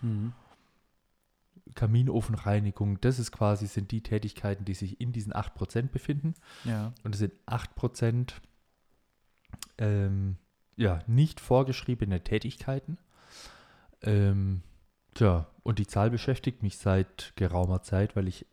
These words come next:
Speaker 2: finde, das ist wahnsinnig wenig.
Speaker 1: Ja, vor allem, wenn man berücksichtigt, dass in den nächsten kommenden Jahren halt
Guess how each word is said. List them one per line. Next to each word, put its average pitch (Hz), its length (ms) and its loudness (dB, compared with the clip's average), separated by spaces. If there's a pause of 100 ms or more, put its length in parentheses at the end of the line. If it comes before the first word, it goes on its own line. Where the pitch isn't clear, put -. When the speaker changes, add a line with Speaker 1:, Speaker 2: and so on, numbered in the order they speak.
Speaker 2:
finde, 98 320 -2
das - 220 -8
ist - 180 -14
wahnsinnig 92 480 -4
wenig. 92 280 -6 (2250)
Speaker 1:
Ja, 120 360 4
vor 113 200 2
allem, 113 140 0
wenn 120 100 2
man 117 160 0
berücksichtigt, 123 720 -4
dass - 320 -4 (120)
in 113 120 -2
den 107 440 -2
nächsten 113 500 -6
kommenden 107 400 -4
Jahren 104 340 -2
halt 104 300 -4